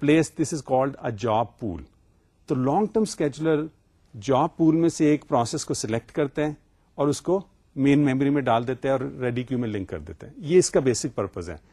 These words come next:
to bring processes from the job pool into the main memory and put them in the ready queue۔ اچھا، لانگ ٹرم اسکیجولر is not going to be invoked very often۔ normally اس کی ضرورت تب پڑتی ہے جب پروسیس ایک ٹرمینیٹ ہو گیا ہے، اس نے مین میموری میں کچھ جگہ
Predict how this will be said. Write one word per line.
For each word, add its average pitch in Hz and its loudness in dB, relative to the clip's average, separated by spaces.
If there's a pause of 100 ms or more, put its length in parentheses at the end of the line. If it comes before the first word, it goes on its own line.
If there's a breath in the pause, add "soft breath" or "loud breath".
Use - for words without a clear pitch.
(280 soft breath)
to 127 -2
bring 165 2
processes 147 -2 (140)
from 135 -2
the 117 -4
job 123 0 (140)
pool 143 -2
into 139 -4
the 131 -2
main 131 0
memory 117 -6 (160)
and 120 -8 (100)
put 135 -2
them 123 -6
in 113 -6
the 127 -4
ready 98 -4 (140)
queue۔ 73 -16 (480 soft breath)
اچھا، 156 -6
لانگ 151 -4
ٹرم 208 -4
اسکیجولر 151 -4
is 143 -8
not 170 -4 (140)
going 156 2
to 156 -4
be 147 2
invoked 131 -2
very 120 -2
often۔ 98 -6 (540)
normally 156 0
اس 160 0
کی 170 -8
ضرورت 135 -2
تب 139 0
پڑتی 139 -4
ہے 139 2
جب 131 -4
پروسیس 117 -6
ایک 123 -6
ٹرمینیٹ 123 -4
ہو 117 -8
گیا 113 -6
ہے، 110 -10 (440)
اس - -12
نے 123 -6
مین 120 -6
میموری 113 -6
میں 113 -4 (560)
کچھ 120 -8
جگہ 123 -2